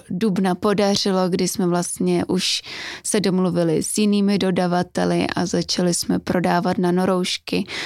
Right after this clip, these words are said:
a nakonec jsme teda i to heurékové peklo nějak přežili. Ale i tak, eh,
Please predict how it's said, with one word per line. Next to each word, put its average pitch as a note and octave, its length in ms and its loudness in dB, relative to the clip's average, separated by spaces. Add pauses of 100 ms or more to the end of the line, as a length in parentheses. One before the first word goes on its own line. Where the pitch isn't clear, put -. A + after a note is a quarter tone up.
(160)
a - 80 0
nakonec F#3+ 480 0
jsme F#3+ 220 0
teda F#3 340 0 (260)
i - 60 0
to F#3+ 180 0
heurékové F#3 720 2 (140)
peklo F#3 320 -2
nějak F3 340 2 (180)
přežili. A#3 640 2 (1600)
Ale D4+ 220 4
i - 160 2
tak, B3+ 400 0
eh, B3 440 4